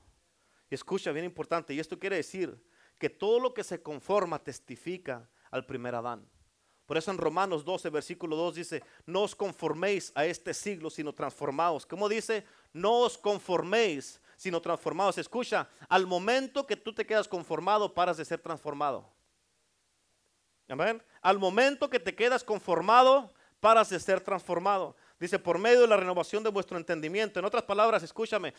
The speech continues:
eres transformado por medio de estar renovando tu mente. Amén. Tienes que renovar tu mente. "Pero es que así me enseñaron a mí, pastor, pero estaba mal". Renueve su mente y cambie su manera de ser, cambie su vida, cambie su,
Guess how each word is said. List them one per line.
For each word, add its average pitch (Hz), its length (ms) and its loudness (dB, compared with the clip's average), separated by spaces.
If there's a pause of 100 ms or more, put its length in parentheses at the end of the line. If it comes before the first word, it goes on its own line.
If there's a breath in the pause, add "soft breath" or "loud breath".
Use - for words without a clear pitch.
(120)
eres 254 300 2
transformado 196 640 2
por 160 160 -2
medio 202 260 2
de 180 60 2
estar 180 220 -2
renovando 160 460 -2
tu 147 120 -10
mente. 131 420 -10 (1120)
Amén. 175 280 -2
Tienes 247 340 -2
que 254 140 4
renovar 233 400 4
tu 208 80 -6
mente. 226 260 -2
"Pero 208 160 2
es 254 80 6
que 269 100 -2
así 269 140 -2
me 285 100 2
enseñaron 254 420 2
a 214 40 2
mí, 247 140 0
pastor, 240 380 0
pero 226 160 2
estaba 277 280 4
mal". 285 320 8 (920 soft breath)
Renueve 233 420 8
su 254 160 -2
mente 262 340 0
y - 40 -6
cambie 285 380 2
su 240 140 -6
manera 240 320 6
de 233 100 4
ser, 254 280 4
cambie 277 320 2
su 240 160 -4
vida, 277 320 4
cambie 294 380 4
su, 262 260 2